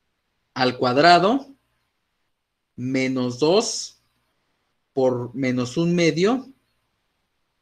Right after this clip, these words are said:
Y a todo eso hay que sumarle uno. Y eso me tiene que dar cero si es que es una solución de la ecuación. Lo,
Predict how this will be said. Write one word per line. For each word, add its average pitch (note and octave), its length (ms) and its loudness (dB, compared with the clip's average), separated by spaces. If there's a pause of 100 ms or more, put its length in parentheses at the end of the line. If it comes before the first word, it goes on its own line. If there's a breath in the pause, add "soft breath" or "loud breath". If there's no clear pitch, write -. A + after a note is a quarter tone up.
(200)
Y C3 100 -6
a B2 120 -4
todo D3 220 2
eso D3 180 2
hay D3+ 60 0
que D3 140 -2
sumarle B2+ 520 -2
uno. C3+ 460 -2 (600)
Y C3 180 2
eso D3 220 4
me D3+ 120 0
tiene D3 320 -2
que B2+ 100 0
dar C3+ 160 0
cero A3+ 480 6
si D#3 320 0
es E3 160 2
que E3 120 2
es D#3+ 120 -2
una E3 160 0
solución C#3+ 640 -2
de C#3+ 100 2
la C#3 140 4
ecuación. D3 600 -2 (920)
Lo, F3+ 200 4